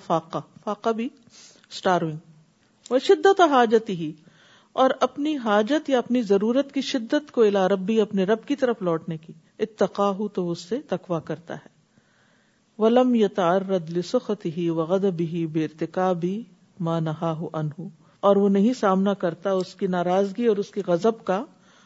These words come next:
اس چیز کا ارتکاب کر کے جس سے اس نے اس کو روکا۔ فمن احتاج الی احد اتقى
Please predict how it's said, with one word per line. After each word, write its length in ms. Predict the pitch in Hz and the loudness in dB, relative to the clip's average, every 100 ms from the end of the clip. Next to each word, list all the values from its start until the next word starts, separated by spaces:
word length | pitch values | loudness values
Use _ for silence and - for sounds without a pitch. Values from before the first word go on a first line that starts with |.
| _ _ | _ _
اس 220 | 311 294 - | -4 -4 0
چیز 240 | 294 302 | 2 2
کا 100 | - | 2
ارتکاب 520 | 262 247 208 196 196 - | 0 0 -2 0 0 0
کر 140 | 185 - | -4 -2
کے 100 | 190 190 | -2 -2
جس 180 | 196 | -4
سے 80 | - | 0
اس 200 | 175 - | -2 -2
نے 60 | 185 | -4
اس 160 | 175 - | -4 -2
کو 140 | 220 | 0
روکا۔ 340 | 185 - 147 - _ _ _ _ _ | 0 -2 -10 -12 _ _ _ _ _
فمن 260 | 226 220 240 | 0 4 4
احتاج 540 | 277 - 269 311 302 | 2 2 2 4 4
الی 320 | 285 233 220 220 | 4 4 4 4
احد 560 | 196 - 214 226 190 | 2 -2 -2 -4 -4
اتقى 1200 | 254 311 330 _ _ _ - 208 - 185 - | -6 -8 -12 _ _ _ -10 -10 -6 -6 -4